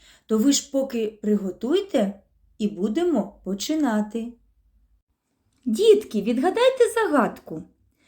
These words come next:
Воно завжди нам правду каже і самих себе покаже. Усі, великі і малі, себе побачать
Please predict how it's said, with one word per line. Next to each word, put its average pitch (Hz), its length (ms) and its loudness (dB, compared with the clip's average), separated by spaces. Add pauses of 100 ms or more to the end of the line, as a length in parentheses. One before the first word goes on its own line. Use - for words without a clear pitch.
(240)
Воно 214 520 2
завжди 277 500 2
нам 196 240 0
правду 311 640 2
каже 320 520 0 (440)
і 269 180 0
самих 294 640 0
себе 294 500 4
покаже. 311 920 0 (400)
Усі, 254 680 2
великі 311 880 2
і 330 220 -4
малі, 294 800 0 (180)
себе 226 600 2
побачать 240 960 0